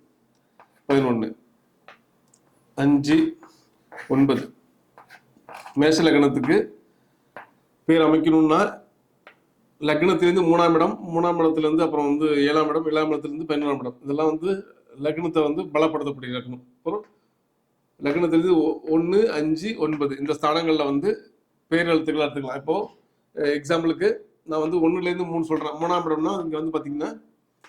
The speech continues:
புதன் வராரு. அப்போ புதனுடைய எழுத்துக்கள் நீங்க எடுத்துக்கலாம். இ, எக்ஸ், என், எக்ஸ் இந்த மாதிரி பேர்களை எடுத்துக்கலாம் நீங்க. அதே போல அஞ்சாம் இடம் வந்து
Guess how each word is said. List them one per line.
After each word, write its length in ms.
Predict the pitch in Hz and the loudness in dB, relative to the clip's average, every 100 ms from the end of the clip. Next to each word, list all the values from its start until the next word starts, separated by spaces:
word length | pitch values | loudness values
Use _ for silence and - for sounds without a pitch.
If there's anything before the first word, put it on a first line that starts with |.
| _ _ _ _ _ | _ _ _ _ _
புதன் 200 | 156 180 | 0 2
வராரு. 300 | 160 139 127 | 2 2 -2
அப்போ 380 | - 143 196 220 | -6 -4 -2 0
புதனுடைய 420 | 160 165 196 185 170 | -2 0 0 2 2
எழுத்துக்கள் 520 | 156 151 160 156 160 | 2 0 -2 0 2
நீங்க 180 | 160 143 | 2 0
எடுத்துக்கலாம். 320 | - 131 123 _ _ 156 | -2 -10 -10 _ _ -2
இ, 280 | 165 175 - _ _ | -2 -2 -12 _ _
எக்ஸ், 340 | - 160 160 180 | -4 -4 -4 -2
என், 220 | 160 165 | 0 2
எக்ஸ் 340 | 160 160 - _ | 0 -2 -12 _
இந்த 120 | 156 | -6
மாதிரி 180 | 160 156 139 | -4 -4 -2
பேர்களை 300 | 160 160 160 | 0 2 0
எடுத்துக்கலாம் 340 | 156 139 127 | -2 -10 -10
நீங்க. 220 | 120 104 _ _ _ _ _ | -12 -16 _ _ _ _ _
அதே 180 | 139 170 | -8 -4
போல 320 | 156 175 156 | 0 0 0
அஞ்சாம் 220 | 160 175 | -2 -2
இடம் 140 | 156 | -2
வந்து 420 | 147 139 196 - | -2 -4 -6 -6